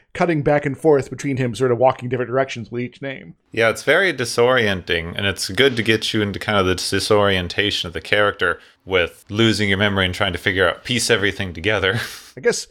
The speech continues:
Speaker 1: my energy today is sort of reflecting that to a certain degree.
Speaker 2: <laughs> I just thought it was interesting 'cause I,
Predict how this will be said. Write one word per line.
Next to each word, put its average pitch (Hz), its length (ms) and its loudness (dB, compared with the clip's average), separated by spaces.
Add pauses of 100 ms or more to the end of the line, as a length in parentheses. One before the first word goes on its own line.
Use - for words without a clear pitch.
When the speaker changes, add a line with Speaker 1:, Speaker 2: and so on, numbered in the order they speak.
(140)
Speaker 1:
my 170 140 0
energy 147 420 0
today 135 260 2
is 117 100 -2
sort 156 160 2
of 123 60 -4
reflecting 131 460 -2
that 113 160 -4
to 120 60 -8
a - 20 -4
certain - 320 0
degree. 117 800 -6
Speaker 2:
<laughs> - 0 - (580)
I 160 120 2
just 247 180 0
thought 190 160 4
it 170 60 6
was 147 180 2
interesting 165 480 0
'cause 113 160 0
I, 123 160 6